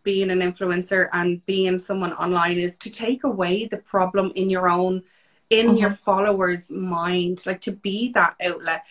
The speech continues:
Speaker 1: And if
Speaker 2: Mm-hmm.
Speaker 1: I'm not that person that makes you forget about your troubles and kinda lose yourself or get inspired or pick up tips,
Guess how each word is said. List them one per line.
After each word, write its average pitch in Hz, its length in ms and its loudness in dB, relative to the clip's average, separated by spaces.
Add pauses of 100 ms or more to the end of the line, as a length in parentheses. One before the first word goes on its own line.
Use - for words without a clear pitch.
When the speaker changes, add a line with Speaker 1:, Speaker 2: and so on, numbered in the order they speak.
(200)
Speaker 1:
And 254 140 2
if 247 140 -4
Speaker 2:
Mm-hmm. - 140 0
Speaker 1:
I'm 285 240 4
not 247 240 2
that 214 200 0
person 202 360 0
that 185 120 -4
makes 196 300 -6
you 202 60 -8
forget 190 320 -4
about 185 200 -2
your 180 120 -2
troubles 196 600 -2
and 180 300 0 (300)
kinda 240 260 2
lose 214 340 -2
yourself 185 480 0
or 190 140 0
get 214 200 -8
inspired 190 920 0
or 180 360 -2
pick 247 220 -6
up 226 160 2
tips, - 460 -6